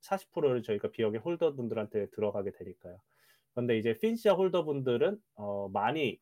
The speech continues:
이제 홀딩한 분들이 조금 뭐라고 할까? 차별을 받는다고 느끼실 수도 있는데 그 부분이 도대체 얼마나 이제 고래 비중이 크고 그리고 소수 이제 핀시아 홀더분들도 있잖아요. 이분들을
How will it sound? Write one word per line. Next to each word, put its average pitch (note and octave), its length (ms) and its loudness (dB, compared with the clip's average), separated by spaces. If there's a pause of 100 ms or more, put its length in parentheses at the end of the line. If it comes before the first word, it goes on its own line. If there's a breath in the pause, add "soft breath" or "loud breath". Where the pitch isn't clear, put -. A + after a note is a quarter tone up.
(100)
이제 A2 140 -6
홀딩한 D#3+ 440 -4
분들이 A#2+ 400 -2
조금 A2 500 -4 (1000)
뭐라고 A2+ 320 -2
할까? G#2+ 500 2
차별을 G3 360 2
받는다고 A2+ 460 0
느끼실 C3 340 -8
수도 A#2+ 200 -6
있는데 F#2+ 440 -2 (680)
그 D#3 240 0
부분이 E3 360 0
도대체 A2+ 280 0
얼마나 C3 680 2
이제 G#2 200 -2
고래 C3+ 300 4
비중이 A#2 400 -4
크고 B2 720 -4
그리고 C#3+ 420 -4
소수 G#3+ 440 4
이제 A2+ 520 2
핀시아 E3 280 -2
홀더분들도 C#3+ 640 -2
있잖아요. A2+ 500 -8 (140)
이분들을 A#2 920 0